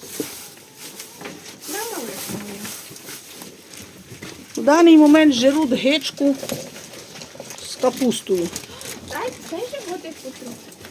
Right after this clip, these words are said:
Speaker 2: Угу. Дивися, бо дасть.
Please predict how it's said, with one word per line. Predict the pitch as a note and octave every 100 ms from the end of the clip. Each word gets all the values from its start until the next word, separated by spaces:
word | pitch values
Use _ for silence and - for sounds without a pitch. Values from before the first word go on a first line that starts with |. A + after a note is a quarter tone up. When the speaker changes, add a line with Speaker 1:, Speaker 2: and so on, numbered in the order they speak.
| - - - - -
Speaker 2:
Угу. | G#3 G#3 F#3+ G3+ G3+ - E4+
Дивися, | G#3 G3+ F3 E3 - F3
бо | F3+
дасть. | E3+ E3+ - -